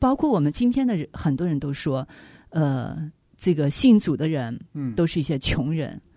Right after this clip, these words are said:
Speaker 2: 啊。
Speaker 1: 都是一些没有出路的人。
Speaker 2: 啊。
Speaker 1: 你要是从这个路加福音来看的话，它表面上来看确实是如此，因为只有穷人、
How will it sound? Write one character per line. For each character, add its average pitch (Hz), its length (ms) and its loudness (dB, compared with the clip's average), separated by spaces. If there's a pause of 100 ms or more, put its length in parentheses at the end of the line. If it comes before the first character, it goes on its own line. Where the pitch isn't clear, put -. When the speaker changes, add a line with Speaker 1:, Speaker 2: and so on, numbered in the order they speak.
(160)
Speaker 2:
啊。 120 160 -8
Speaker 1:
都 202 120 6
是 220 160 2
一 185 80 2
些 170 400 0 (240)
没 180 200 10
有 208 180 10
出 226 300 2
路 226 120 4
的 165 140 4
人。 107 260 -6 (220)
Speaker 2:
啊。 117 160 -10
Speaker 1:
你 214 100 6
要 285 180 8
是 185 500 2 (140)
从 170 280 2
这 247 160 2
个 190 140 2
路 233 140 4
加 226 180 2
福 208 140 0
音 170 100 4
来 151 160 -2
看 180 240 -2
的 143 80 0
话， 143 260 -4 (280)
它 196 360 2
表 165 160 2
面 190 160 4
上 202 160 0
来 143 120 0
看 151 200 0
确 180 200 0
实 160 120 -6
是 143 160 -6
如 127 160 -6
此， - 320 -10 (280)
因 254 120 8
为 285 140 8
只 196 180 4
有 240 160 6
穷 160 320 4
人、 143 300 2